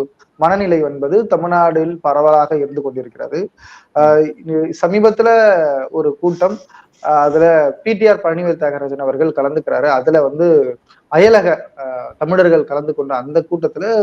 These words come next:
ஒரு, அஹ், வெளிநாட்டை சேர்ந்த ஒரு தமிழர், அஹ், ஒரு கேள்வி எழுப்புறாரு. சி பி எஸ் இ வந்து நீங்க வந்து ஏன் இம்ப்ளிமெண்ட் பண்ண மாட்டீங்க, அதை ஏன் தடுக்கிறீங்க, சி பி எஸ் இ சிலபஸை ஏன் தடுக்கிறீங்கன்னு ஒரு கேள்வி எழுப்புறாரு.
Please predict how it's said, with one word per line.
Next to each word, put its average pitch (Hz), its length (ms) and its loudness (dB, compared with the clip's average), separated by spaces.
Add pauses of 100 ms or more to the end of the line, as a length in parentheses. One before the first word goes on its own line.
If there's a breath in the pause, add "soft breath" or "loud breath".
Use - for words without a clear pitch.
ஒரு, 160 220 2
அஹ், 139 280 2 (400)
வெளிநாட்டை 170 360 0
சேர்ந்த 160 320 -4
ஒரு 160 160 0
தமிழர், 170 480 0 (600)
அஹ், 170 80 0
ஒரு 175 160 0
கேள்வி 240 260 2
எழுப்புறாரு. 127 400 -4
சி 269 300 -4
பி 262 120 2
எஸ் 220 260 2
இ 170 80 -2 (180)
வந்து 156 280 -2 (160)
நீங்க 139 260 -6
வந்து 139 260 -2 (260)
ஏன் 147 240 0
இம்ப்ளிமெண்ட் 147 400 -6
பண்ண 123 160 -12
மாட்டீங்க, 117 400 -12 (260)
அதை 143 220 0
ஏன் 185 200 -2
தடுக்கிறீங்க, 175 540 -2 (560)
சி - 60 -6
பி 175 60 0
எஸ் 156 140 0
இ 139 60 -8
சிலபஸை 139 420 -4
ஏன் 147 140 -4
தடுக்கிறீங்கன்னு 151 520 -4
ஒரு 147 80 -8
கேள்வி 139 220 -6
எழுப்புறாரு. - 360 -14